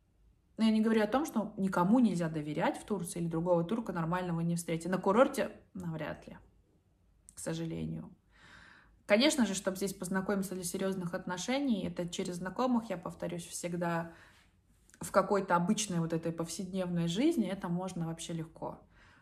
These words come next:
сайты знакомств, э, отпуск, с-, это тоже может быть такой выхлоп хороший, могут быть серьёзные отношения, но это будет тяжело, но можно. Я не говорю, что это невозможно, но поднапрячься, потратить нервишки, узнать хорошо человека можно.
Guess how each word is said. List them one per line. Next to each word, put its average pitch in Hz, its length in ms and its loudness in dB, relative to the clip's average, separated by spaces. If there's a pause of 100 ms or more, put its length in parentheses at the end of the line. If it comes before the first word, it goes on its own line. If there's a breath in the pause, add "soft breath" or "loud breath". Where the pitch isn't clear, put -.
(180 soft breath)
сайты 196 440 6
знакомств, 190 840 -2 (120)
э, - 40 -6
отпуск, 185 840 2 (220)
с-, - 240 -14
это 180 500 2
тоже 233 260 6
может 175 360 0
быть 165 180 -6
такой 165 280 -2
выхлоп 185 440 0
хороший, 240 640 0
могут 190 260 -2
быть 175 160 -4
серьёзные 175 400 -2
отношения, 202 580 -2
но 185 100 -4
это 202 120 -8
будет 185 200 -6
тяжело, 180 480 -2
но 180 180 2
можно. 220 420 2
Я 170 60 -4
не 180 80 -2
говорю, 214 160 -2
что - 120 -8
это - 140 -10
невозможно, 170 720 -6 (480 loud breath)
но 226 300 -2
поднапрячься, 185 880 -6
потратить 175 420 -8
нервишки, 175 640 -4
узнать 170 320 -4
хорошо - 340 -8
человека 175 540 -6
можно. 160 440 -12